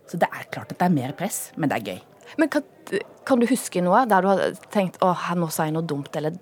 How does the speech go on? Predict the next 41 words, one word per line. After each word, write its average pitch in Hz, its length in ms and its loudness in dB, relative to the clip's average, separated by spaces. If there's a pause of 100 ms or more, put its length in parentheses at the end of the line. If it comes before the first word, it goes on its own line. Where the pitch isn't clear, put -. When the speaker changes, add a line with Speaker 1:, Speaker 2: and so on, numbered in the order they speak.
Speaker 2:
«Her 151 300 -2
var 147 100 -8
ikke 151 140 -8
jeg 151 80 -8
på 151 100 -2
mitt 165 140 -8
beste» 185 300 0 (400)
tidligere? 160 360 2 (380)
Speaker 1:
Kanskje 277 320 4 (100)
når 247 160 6
man 262 160 8
skal 330 140 0
uttale 226 240 2
seg 285 80 8
om 285 80 10
veldig 247 180 6
mange 262 240 6
andre 254 240 6
felt. - 320 -6 (400)
Jeg 285 160 4
skal 277 140 -4
sikkert 285 260 2
møte 233 220 2
Asheim 226 300 0
flere 196 200 2
ganger 185 240 0
i 190 60 2 (160)
valgkampen, 185 500 -2
for 262 120 -2
vi 233 120 -2
kommer 185 160 0
fra 196 160 -2
samme 175 200 0
fylke. 190 260 -2 (500)
Og 247 80 0
da 269 140 6
kan 330 100 6
det 320 80 8
være 208 200 4
ganger 190 240 2
at - 100 -14